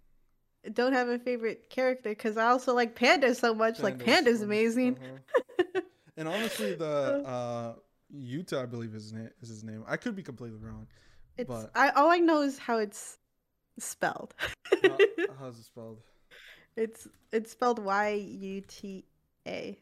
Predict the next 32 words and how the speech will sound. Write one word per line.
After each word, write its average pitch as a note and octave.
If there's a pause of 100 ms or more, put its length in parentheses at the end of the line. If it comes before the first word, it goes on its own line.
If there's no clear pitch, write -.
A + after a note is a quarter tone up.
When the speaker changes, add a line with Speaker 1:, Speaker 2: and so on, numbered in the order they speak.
(400)
Speaker 2:
So, F3+
yeah, D3+
Speaker 1:
So. G#2+
Speaker 2:
it A#2
is. A2+
It A#2+
is. A2 (160)
Okay, B2
cool. A2+ (540)
Yeah. A#2 (200)
Um, C3+
nice. - (160)
But, D3+ (200)
yeah, E3
I G#3+
thought G#3+
he F3
was D3
a A2+
pretty B2
good A#2+
character. A#2 (520)
Uh, C3
Speaker 1:
Yeah. A2+
Speaker 2:
a D3+
little, F#3+ (100)
a D3
little D#3
fun C3+
fact. B2
I C3+
think F3